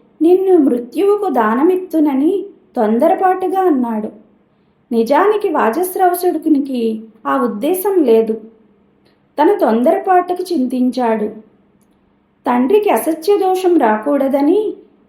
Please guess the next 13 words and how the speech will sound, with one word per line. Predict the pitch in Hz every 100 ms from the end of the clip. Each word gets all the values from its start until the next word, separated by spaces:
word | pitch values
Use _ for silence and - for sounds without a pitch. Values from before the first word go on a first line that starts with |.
| -
ఇచ్చిన | 233 233 415 415 370
మాట | 302 381
తప్పకూడదని, | 370 240 - 349 359 359 349 277 262 240 233 233 - _ _ _ 370
తన | 403
మృత్యుదేవత | 294 214 220 320 370 381 381 370
దగ్గరకు | 359 277 349 349 349
వెళ్ళాలని | 330 240 247 285 311 302 302 381
నిశ్చయించుకుని, | 359 240 - 285 302 302 285 277 339 415 - _ _ _ _ _
తండ్రి | 262 240 302 403
దగ్గరకు | 381 285 381 370 359
వెళ్ళి, | 311 254 247 240 233 - - 240
ఉత్తములు, | 240 - 415 415 349 285 254 247 - _
ధర్మనిరతులు, | 233 240 294 381 359 311 285 262 247 247